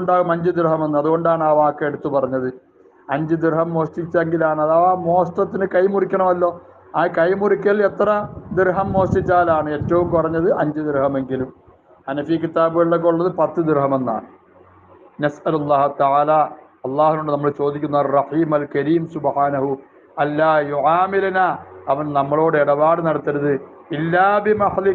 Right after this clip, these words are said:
കറമിഹി, അവന്റെ വെറും കറമോട് കൂടി അല്ലാതെ നമ്മളോട് അവൻ ഇടപെട-, ഇട-, ഇടപാട് നടത്തരുത് എന്ന് നാം അല്ലാഹുവിനോട് ചോദിക്കുന്നു. ഇന്നഹു അർഹമുർ റാഹിമീൻ, അല്ലാഹുവിന്റെ കാരുണ്യം മാത്രം നമുക്ക് അല്ലാഹു നൽകട്ടെ, അവന്റെ നീതി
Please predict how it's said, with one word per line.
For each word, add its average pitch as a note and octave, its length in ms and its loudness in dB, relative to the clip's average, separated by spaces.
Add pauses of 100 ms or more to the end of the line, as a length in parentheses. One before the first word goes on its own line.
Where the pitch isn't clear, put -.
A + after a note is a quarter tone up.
കറമിഹി, E3+ 460 0 (400)
അവന്റെ F3 340 0
വെറും F3+ 220 2 (100)
കറമോട് E3+ 600 2
കൂടി F#3 180 4 (100)
അല്ലാതെ E3+ 380 2 (100)
നമ്മളോട് D#3 340 2
അവൻ D3+ 100 0 (100)
ഇടപെട-, D3 400 0 (140)
ഇട-, C#3 240 -2
ഇടപാട് C#3 400 0
നടത്തരുത് C3 480 -2 (520)
എന്ന് E3 220 -4
നാം D3+ 220 0
അല്ലാഹുവിനോട് C#3 560 0
ചോദിക്കുന്നു. C3 440 -4
ഇന്നഹു C3+ 340 0
അർഹമുർ C3+ 400 -2 (120)
റാഹിമീൻ, D3 460 -2 (500)
അല്ലാഹുവിന്റെ E3+ 520 0 (100)
കാരുണ്യം F3 540 0
മാത്രം F3 320 0
നമുക്ക് E3+ 260 0
അല്ലാഹു D#3 220 2 (100)
നൽകട്ടെ, D3+ 400 -2 (480)
അവന്റെ F3 260 2 (100)
നീതി G3 280 -2